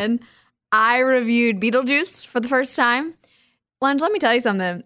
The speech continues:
It is so funny to watch people get so angry the way that I reviewed these things.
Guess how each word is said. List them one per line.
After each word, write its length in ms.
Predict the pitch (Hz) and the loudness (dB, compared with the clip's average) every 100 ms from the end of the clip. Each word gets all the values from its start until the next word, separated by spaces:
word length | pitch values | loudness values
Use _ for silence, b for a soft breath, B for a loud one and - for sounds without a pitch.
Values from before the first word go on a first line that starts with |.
| _ | _
It 220 | 302 359 | -2 0
is 260 | 233 226 - | 0 -2 0
so 280 | 247 254 | 2 2
funny 520 | 302 240 240 214 170 - | 0 0 0 -2 -6 -10
to 100 | 220 | -6
watch 380 | 208 202 220 233 | 0 0 0 -2
people 240 | 254 214 | -4 -2
get 240 | 208 202 - | -2 -2 -4
so 420 | - 226 240 285 - | -2 2 2 0 -4
angry 520 | 208 233 220 208 185 | -2 0 2 0 0
the 100 | 185 | 0
way 160 | 190 | 0
that 120 | 185 190 | 2 2
I 100 | 190 | 2
reviewed 440 | 196 196 202 208 | 0 0 0 0
these 220 | 175 185 | -4 -8
things. 500 | - 123 - 240 - | -8 -8 -8 -10 -12